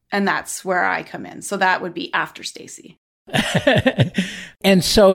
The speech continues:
Speaker 2: if I'm hearing right, the initial thought behind the Shopify Sustainability Fund was that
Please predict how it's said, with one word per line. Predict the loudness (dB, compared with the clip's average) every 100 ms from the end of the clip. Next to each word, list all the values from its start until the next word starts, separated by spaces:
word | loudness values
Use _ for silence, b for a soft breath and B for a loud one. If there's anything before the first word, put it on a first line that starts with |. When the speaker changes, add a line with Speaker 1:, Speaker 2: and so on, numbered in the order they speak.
| 2
Speaker 2:
if | 0 2
I'm | 2
hearing | 2 4 4 4
right, | 4 4 2 -2
the | -2 0 0 0 -2 -2
initial | 0 0 -2 -4
thought | 2 2 2
behind | 0 0 2 2 2 0 -2
the | -2 0 -2 -2 -2 -2 -4
Shopify | -2 -2 0 0
Sustainability | 0 -4 -4 -2 -2 -2 -2
Fund | -2 -2 -2 -2
was | -2 0 0 -4 -6
that | -6 -4 -6 -8